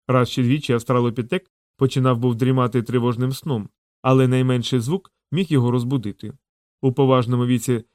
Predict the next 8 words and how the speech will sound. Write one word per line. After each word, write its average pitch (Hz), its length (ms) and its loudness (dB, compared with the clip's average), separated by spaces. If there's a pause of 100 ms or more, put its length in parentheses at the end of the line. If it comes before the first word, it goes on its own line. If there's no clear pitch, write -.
(140)
двадцяти 127 420 0
п'яти 123 280 -2
років 143 360 -6 (260)
задивлений 127 580 2
на 123 100 0
місяць 123 340 -2
прекрасно 127 540 -2
володів 123 400 -2